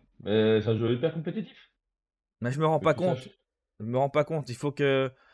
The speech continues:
Speaker 2: bah, tu sais quoi ? C'est l'occasion de tester. Je pense que je ferai
Speaker 1: Voilà,
Speaker 2: une,
Speaker 1: sur ta chaîne.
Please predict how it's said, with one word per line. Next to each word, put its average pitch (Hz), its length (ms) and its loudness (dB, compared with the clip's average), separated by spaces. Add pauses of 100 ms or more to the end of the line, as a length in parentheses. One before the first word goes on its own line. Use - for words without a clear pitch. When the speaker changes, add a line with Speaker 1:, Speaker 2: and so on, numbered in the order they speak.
Speaker 2:
bah, 156 280 6
tu - 80 -4
sais 180 120 2
quoi ? 233 220 4
C'est - 120 -2
l'occasion 160 240 2
de 190 40 -2
tester. 143 420 -4 (520)
Je 120 100 -6
pense 196 240 0
que 139 100 -4
je 127 80 -8
ferai 165 260 6
Speaker 1:
Voilà, 120 240 2
Speaker 2:
une, 117 60 2
Speaker 1:
sur 127 80 2
ta 135 100 4
chaîne. 123 180 4